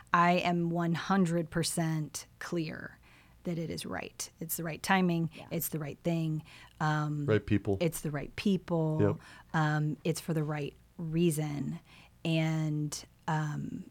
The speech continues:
Speaker 1: I've never been more clear on anything, um, business-wise, that this is, uh, different.
Speaker 3: That's why it's
Speaker 1: And
Speaker 3: gonna work, by the way.
Speaker 1: Yeah.
Speaker 2: Yeah.
Speaker 3: That's
Speaker 1: Yeah.
Speaker 3: why it's gonna work. And I, and I think
Speaker 1: <clears throat>
Speaker 3: you think through problems that are solved is, is what big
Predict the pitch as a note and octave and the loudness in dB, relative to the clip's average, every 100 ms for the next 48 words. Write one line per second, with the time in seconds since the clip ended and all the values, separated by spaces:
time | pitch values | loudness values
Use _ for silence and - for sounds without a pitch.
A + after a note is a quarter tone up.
0 | - E3 D#3+ D#3 D#3 D3+ D3 - E3+ D#3 | 0 4 4 2 0 -2 -4 -2 -2 0
1 | D3+ D3 D#3 D#3 D3 D3 - - - D#3 | 0 -4 -4 -4 -4 -4 -4 -6 -8 -6
2 | D3+ C#3 D#2+ D#2+ - - - _ - - | -4 -4 -6 -6 -8 -12 -20 _ -20 -20
3 | - - _ - E3 - F3 - G3 E3+ | -20 -20 _ -10 -10 -10 -14 -4 0 0
4 | E3 D#3+ E3 - - - - E3 D#3+ D3 | 0 -6 -8 -8 -8 -10 -4 0 0 0
5 | E3 E3+ D#3+ - - E3 D#3 D3+ D3+ D3 | -2 0 2 0 -2 -2 0 0 0 -2
6 | C#3+ - - - - D#3+ D3+ D3 D#3+ D#3+ | -2 -2 -4 -8 -4 -2 -2 -4 -4 -2
7 | E3 D3+ B2+ - - C3 - C#3+ C#3 D#3 | 0 -2 -4 -12 6 10 12 12 12 10
8 | A#2 A#2 A2 A2 G#2 G#2 F#2+ - - - | 8 8 6 6 6 6 4 2 -4 -10
9 | - C3 B2+ C3+ B2+ B2 A#2 A#2+ A#2+ A#2+ | 4 6 10 10 10 6 8 8 8 8
10 | A#2 D3+ C3 B2 A#3 G#3 E3 E3+ C3 B2 | 8 8 10 12 12 12 10 2 -2 2
11 | C3+ B2+ - B2+ B2 A#2+ B2+ A#2+ B2 A#2+ | 0 0 2 4 4 4 6 6 6 4
12 | A2+ G#2+ - A2 A2 A#2+ - - - A#2 | 4 4 4 6 6 2 -2 -4 2 2
13 | - - - B2+ A2+ - - A2+ A2+ B2+ | 0 -6 4 6 6 0 -6 2 4 4
14 | - - - B2 A2+ | 0 -8 6 6 6